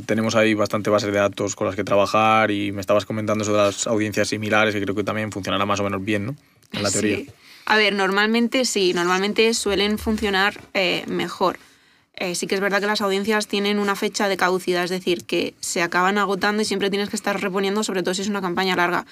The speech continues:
Speaker 2: Pero sí que es verdad que me ha pasado por primera vez en un cliente que estoy llevando ahora que los similares es lo que peor funciona. Y es como, "¿Pero esto por qué?", ¿sabes?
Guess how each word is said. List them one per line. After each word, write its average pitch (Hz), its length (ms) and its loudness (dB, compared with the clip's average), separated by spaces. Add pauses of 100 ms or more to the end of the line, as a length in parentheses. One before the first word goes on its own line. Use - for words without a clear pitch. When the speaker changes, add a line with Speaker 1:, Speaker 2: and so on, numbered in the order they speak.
(240)
Speaker 2:
Pero 202 140 0
sí 208 80 2
que 226 80 6
es 233 80 4
verdad 240 340 4 (140)
que 202 100 -2
me 175 60 -2
ha 180 40 -2
pasado 214 220 0
por 202 100 0
primera 202 260 2
vez 214 200 2
en 185 80 -4
un 190 80 -2
cliente 202 220 4
que - 40 6
estoy 180 160 2
llevando 190 280 2
ahora 220 280 4 (480)
que 170 300 0 (300)
los 196 180 0
similares 196 400 2
es 302 80 4
lo 226 100 4
que 208 80 4
peor 196 220 4
funciona. 240 540 2
Y 196 80 0
es 185 100 2
como, 185 340 -2 (120)
"¿Pero 196 180 4
esto 247 200 2
por - 160 0
qué?", 285 240 2
¿sabes? 262 380 0